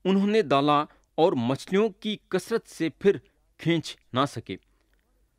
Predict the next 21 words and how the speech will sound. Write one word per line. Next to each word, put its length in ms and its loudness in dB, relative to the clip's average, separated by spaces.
तो 80 0
प्यारे 640 0
भाई 320 -8
बहन, 260 -10
हमारे 380 0
जिंदगी 380 -4
में 280 -2
दो 260 2
बातें 500 -4
रहना 400 -8
जरूरी 400 -4
है। 140 -10
पहली 220 2
बात 240 0
ये 260 2
कि 100 0
मसीह 440 -2
के 140 -4
आवाज 600 -4
को 120 -8
सुनना, 480 -2